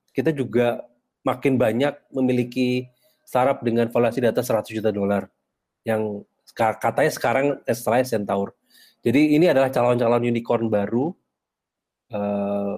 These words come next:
yang mungkin saya nggak tahu kalau tahun ini mungkin kita masih sa-, sangat optimistik kalau ada yang bisa naik kelas ya. Tapi siapa tahu tahun depan sudah bisa menyusul sebagai, eh, unicorn startup. Eh, kebanyakan dari, eh,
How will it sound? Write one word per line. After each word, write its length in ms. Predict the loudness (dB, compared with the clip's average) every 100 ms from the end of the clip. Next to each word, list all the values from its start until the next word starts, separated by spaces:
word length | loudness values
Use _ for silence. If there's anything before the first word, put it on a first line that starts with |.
| -10 _ _ -2
yang 420 | 0 2 0 -2 -8 _ _ _ _ _ _
mungkin 460 | 0 2 2 0 -6 _ _ _
saya 220 | -2 0 2
nggak 100 | 2
tahu 60 |
kalau 120 | 2 2
tahun 160 | 2 4
ini 80 |
mungkin 300 | 4 2 2 0
kita 240 | 0 0 0
masih 240 | -2 -2
sa-, 240 | 0 0
sangat 320 | 0 0 0 -2
optimistik 320 | -4 -4 -2
kalau 160 | 0
ada 160 | 0 0
yang 160 | -2 -4
bisa 400 | -6 -4 -2 -2
naik 160 | -2
kelas 240 | 0 0 0
ya. 80 | -2 -4 _ -20 _
Tapi 180 | -2 0
siapa 220 | 2 2
tahu 240 | 2 2 2
tahun 160 | 0 0
depan 320 | 0 -2 -4 _ _ _ _ _
sudah 240 | -2 0
bisa 240 | 2 2 2
menyusul 480 | 2 2 2 0 2
sebagai, 560 | 2 2 2 2 -2 _ _ _ _ -6
eh, 200 | -2 0
unicorn 480 | 2 2 2 2 2
startup. 420 | 0 2 2 0 _ _ _ _ _ _
Eh, 300 | 0 2 2 2
kebanyakan 640 | 2 2 2 0 2 4
dari, 240 | 4 4
eh, 580 | 0 -6 0 2 2 0